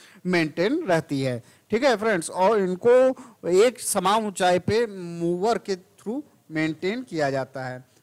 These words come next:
Sixty to seventy percent area of garden should be divided to lawn। साठ से पचहत्तर परसेंट एरिया जो होता है वो लॉन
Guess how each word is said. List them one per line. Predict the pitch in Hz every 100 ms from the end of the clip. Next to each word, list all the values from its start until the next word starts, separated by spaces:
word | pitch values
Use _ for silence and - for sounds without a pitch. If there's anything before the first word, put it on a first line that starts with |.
| -
Sixty | - 202 277
to | 262 277 220
seventy | 190 180 247
percent | 240 226 247 240
area | 208 165 170 208 196 208
of | 214 190 156
garden | 139 139 180 175 170
should | - 190 175
be | 151 175 156
divided | 139 135 156 196 165
to | 143
lawn। | 131 131 131 _ _ -
साठ | 214 247 269
से | - 254 - -
पचहत्तर | 165 165 _ 240
परसेंट | 220 208 156 - 208 - 190
एरिया | 160 151 196
जो | 208 202
होता | 185 175 - 180
है | 185
वो | 196 190
लॉन | 202 139 143 143